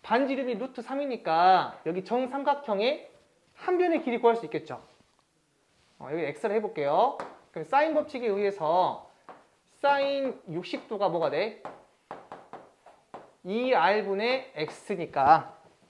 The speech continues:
얘는 이 루트 삼분의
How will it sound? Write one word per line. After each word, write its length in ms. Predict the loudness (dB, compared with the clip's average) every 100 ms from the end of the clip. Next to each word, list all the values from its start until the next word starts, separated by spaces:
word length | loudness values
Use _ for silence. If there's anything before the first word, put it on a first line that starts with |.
| _ -20 -20 _ _ _ _ -6
얘는 400 | -2 0 -2 -6 -20 _ _ -20 -20 _ _ _ _ _ -18 -8
이 400 | -4 -2 -2 -2
루트 460 | -4 -8 -6 -4
삼분의 720 | -4 -4 -2 0 0 -2 -10